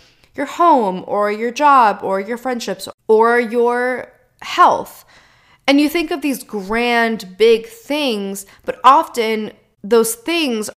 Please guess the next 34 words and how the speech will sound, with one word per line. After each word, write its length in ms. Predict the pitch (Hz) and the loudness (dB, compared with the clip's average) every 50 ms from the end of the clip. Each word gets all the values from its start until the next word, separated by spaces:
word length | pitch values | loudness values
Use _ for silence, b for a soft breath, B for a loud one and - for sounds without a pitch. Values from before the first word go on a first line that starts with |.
| - | -2
are 100 | - 220 | 0 0
present 760 | 214 - - - - - 277 285 269 226 247 226 - 254 - - | 0 -2 -8 -16 -6 -2 0 0 0 0 0 -2 -2 -4 -8 -10
consistently 720 | - 226 208 - - - 262 254 - 247 226 220 226 226 | -8 -8 -8 -6 -6 -6 -6 -4 -4 -4 -4 -2 -2 -4
throughout 380 | 214 220 - 214 202 202 202 196 | -4 -4 -2 0 2 2 2 2
our 100 | 190 185 | 0 -4
lives. 640 | 180 185 196 208 202 180 143 - - 151 - - | -4 -2 0 2 2 2 2 0 -2 -6 -10 -10
So 540 | - - - - 226 220 214 208 208 202 202 B B B B B B B B B B B _ _ _ _ _ - | -10 -8 -4 0 2 2 2 2 0 -2 -4 B B B B B B B B B B B _ _ _ _ _ -6
what 280 | 208 208 269 285 285 | 0 4 4 4 4
we 100 | 311 302 | 4 2
were 140 | 285 277 262 | 0 0 0
feeling 480 | - - - 240 262 254 254 247 233 196 | -2 -4 -4 -2 2 2 2 2 0 -2
grateful 480 | - 233 214 220 226 220 - 226 214 | -4 -2 -2 -2 -2 -4 -4 -6 -4
about 320 | 196 196 190 185 - 180 - | 0 2 2 2 0 0 -4
six 280 | - 214 196 - - | -8 -8 -8 -8 -4
months 280 | 254 277 311 302 - 277 | -2 -2 -2 -2 -4 -6
ago 340 | 220 208 214 196 196 196 202 | -4 0 0 2 2 0 0
typically 460 | 196 - - - 247 - - 240 214 | -2 -4 -6 -8 -8 -6 -4 -2 0
are 120 | 202 196 | 2 2
what 160 | 196 202 185 | 2 0 -2
we 140 | 180 208 202 | -2 -4 -8
feel 300 | 190 - - 214 196 190 | -10 -8 -6 -6 -6 -6
grateful 500 | 190 - - - - - - 180 180 180 | -6 -8 -14 -14 -12 -8 -4 -2 -2 0
about 320 | 180 180 170 165 - - - | 0 0 0 -2 -2 -4 -8
today. 480 | - 269 339 359 269 - - - - B B B B B B B B B | -4 0 2 2 2 2 -2 -6 -14 B B B B B B B B B
However, 440 | B - 269 285 320 320 269 277 254 | B 0 4 4 4 4 4 2 2
when 200 | 240 214 233 226 | 2 0 -2 -4
you 380 | 233 233 226 226 220 - - - - | -2 -2 -2 -2 -2 -4 -4 0 4
ask 340 | 233 269 311 311 - - | 4 6 4 4 0 -6
yourself, 600 | - 240 208 - - 214 190 185 185 185 185 - - | -8 -8 -8 -6 -2 0 0 0 0 -2 -6 -8 -6
"What 140 | 208 226 269 | -4 -4 -2
are 20 | |
you 200 | 294 269 254 226 | -4 -4 -8 -10
grateful 440 | 175 - - 190 190 190 190 - 190 | -12 -12 -8 -6 -6 -6 -6 -10 -12
for? 640 | 190 - - - 170 170 170 165 165 170 175 175 | -12 -14 -14 -10 -8 -6 -6 -4 -4 -6 -8 -10